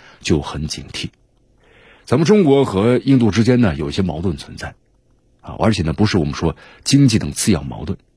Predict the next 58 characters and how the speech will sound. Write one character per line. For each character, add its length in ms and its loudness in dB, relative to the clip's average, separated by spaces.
你 80 0
看， 100 2
有 140 2
领 180 4
土 160 -4
方 140 -6
面 40 -4
的 80 -2
问 140 -2
题， 180 -16
还 80 0
有 100 2
工 240 2
业 100 0
方 140 -6
面 100 -8
的 60 -16
矛 180 -16
盾。 140 -16
中 200 4
国 100 6
和 80 4
印 160 4
度 120 4
呀， 120 2
在 100 0
边 160 2
境 120 2
上 120 0
的 60 -2
领 160 2
土 100 -8
矛 220 -10
盾 140 0
呢， 60 -6
持 200 -2
续 140 -4
了 120 -4
好 160 -4
几 100 -10
年 160 -14
了。 200 -8
我 80 -10
们 100 -4
说 120 2
这 100 2
是 120 -2
源 160 2
于 100 6
呢， 160 0
印 120 2
度 80 0
的 80 -6
国 180 -6
家 140 -4
的 80 -6
问 160 -8
题。 160 -18